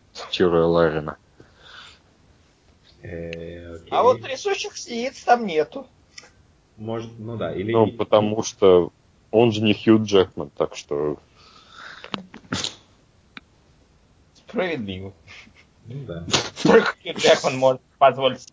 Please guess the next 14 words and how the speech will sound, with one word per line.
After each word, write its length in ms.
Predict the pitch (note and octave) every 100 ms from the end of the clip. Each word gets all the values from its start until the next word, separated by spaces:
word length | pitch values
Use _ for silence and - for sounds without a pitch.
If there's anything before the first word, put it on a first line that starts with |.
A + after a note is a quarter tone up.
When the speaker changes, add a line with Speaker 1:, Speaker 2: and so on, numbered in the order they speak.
| -
Speaker 3:
себе 160 | A2+
пасть 320 | - A2 -
так 220 | - G2+ -
низко. 400 | F2 E2+ - -
Speaker 2:
Мне 260 | A2 C3 F#3+
прям 280 | E3+ D#3+
захотелось 440 | B2+ A2+ A#2+ C#3 C#3+
посмотреть 460 | - G#2+ G#2+ A2+
этот 160 | F#2+ -
фильм 240 | B2 F3+
теперь. 220 | F#3+ F#2 E2+ _ - - - - - - F#4 - _ _ _ _ -
Speaker 1:
Да 120 | G#2+
тебе 320 | - - D#3+
уже, 460 | D#3+ D#3 C#3+ A2+